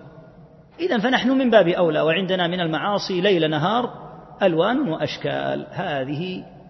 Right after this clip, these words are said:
هي الحكمة العظيمة من تقدير الله عز وجل للشر، وإلا فهو تعالى لا يقدر شرا محضا، لا حكمة فيه، يقدر الشر ويكون ذلك لحكمة، فتقدير الشر والخير كله من الله عز وجل.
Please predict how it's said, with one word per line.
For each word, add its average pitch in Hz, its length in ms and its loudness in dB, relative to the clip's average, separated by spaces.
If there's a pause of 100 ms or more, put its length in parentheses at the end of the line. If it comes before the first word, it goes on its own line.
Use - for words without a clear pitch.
(220)
هي 180 140 -6
الحكمة 147 440 -4
العظيمة 135 400 -6
من 139 160 -8
تقدير 156 340 -8
الله 135 320 -6
عز 131 140 -8
وجل 131 260 -8
للشر، 143 400 -12 (540)
وإلا 147 200 -4
فهو 143 180 -4
تعالى 143 340 -4
لا 175 100 -2
يقدر 139 440 -6
شرا 156 320 -10
محضا، 123 640 -6 (600)
لا 160 140 0
حكمة 135 460 -8
فيه، 101 140 -14
يقدر 151 420 -6
الشر - 440 -6 (640)
ويكون 151 420 -2
ذلك 151 340 -4
لحكمة، 135 420 -6 (680)
فتقدير 147 460 -4
الشر 139 360 -6
والخير 139 320 -8
كله 190 300 -4
من 135 120 -8
الله 120 280 -6
عز 113 200 -6
وجل. 104 240 -10